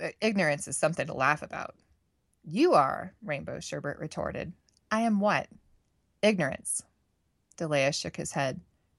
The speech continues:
"I didn't call you ignorance. I would have called you ignorant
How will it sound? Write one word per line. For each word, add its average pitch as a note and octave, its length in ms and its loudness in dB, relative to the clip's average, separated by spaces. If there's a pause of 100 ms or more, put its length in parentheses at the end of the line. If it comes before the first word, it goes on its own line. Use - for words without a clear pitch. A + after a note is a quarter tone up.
(140)
"I D#4+ 40 -2
didn't C4+ 200 4
call F3 180 4
you D3 140 2
ignorance. G3 680 0 (240)
I A#3 60 2
would C4 140 0
have B3+ 180 2
called B3 240 6
you A3+ 140 0
ignorant F#3+ 600 2